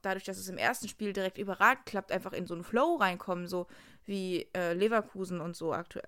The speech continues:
oder Stuttgart aktuell. Aber, ähm, ich finde, das ist halt auch wirklich einfach irgendwie normal. Und wenn wir uns jetzt wirklich weiterhin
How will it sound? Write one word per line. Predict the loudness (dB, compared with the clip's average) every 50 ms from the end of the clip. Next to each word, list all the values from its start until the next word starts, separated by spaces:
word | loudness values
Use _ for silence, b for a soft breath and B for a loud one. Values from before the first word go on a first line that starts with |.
| -6 -6
oder | -4 -4 -6 -6 -8
Stuttgart | -10 -4 -2 -4 -4 -2 2 2 2 2 2
aktuell. | -2 -8 -8 -8 -4 -2 -2 -2 -2 B B B B B B B B B B _ _ -20 -20 -20 -20 _ -20 _ -20 -12 -2
Aber, | 2 4 4 6 6 4 2 2 -2 _ -12 -8 -6
ähm, | -6 -4 -4 -6 -8 -6 -6
ich | -6 -6 -2
finde, | 0 2 2 4 4 2 0 0 -2 _ _ -20 -20 _ _ _ _ _ -20 -20 -20 _ _ _ _ _ -4
das | -2 -2 -2 -2
ist | -4 -4 -4 -4
halt | -6 -4 -4
auch | -6 -4 -2
wirklich | -2 -2 -2 -4 -8 -10 -6 -6
einfach | -6 -6 -6 -8 -8
irgendwie | -6 -4 -2 -2 -2 -2
normal. | -2 -2 0 2 2 2 2 0 B B B B B
Und | -2 -2 -2 -2 0
wenn | 0 2 2 4
wir | 4 2 2
uns | 2 -2 -6
jetzt | -8 -6 -4
wirklich | -2 -2 -2 -4 -8 -2 2
weiterhin | 4 4 4 2 0 -2 -2 0 0 0 0 0 -2